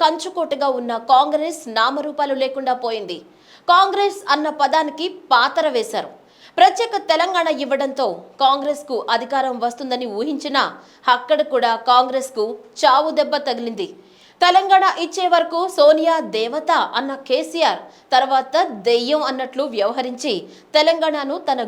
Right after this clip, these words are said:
గుప్పిట పెట్టుకున్నాడు. తన వలనే తెలంగాణ వచ్చింది, నేనే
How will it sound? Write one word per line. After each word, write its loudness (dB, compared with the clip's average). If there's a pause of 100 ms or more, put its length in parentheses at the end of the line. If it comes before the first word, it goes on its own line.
(120)
గుప్పిట -8 (120)
పెట్టుకున్నాడు. -6 (540)
తన 2 (140)
వలనే 2 (200)
తెలంగాణ 2 (100)
వచ్చింది, -4 (460)
నేనే 2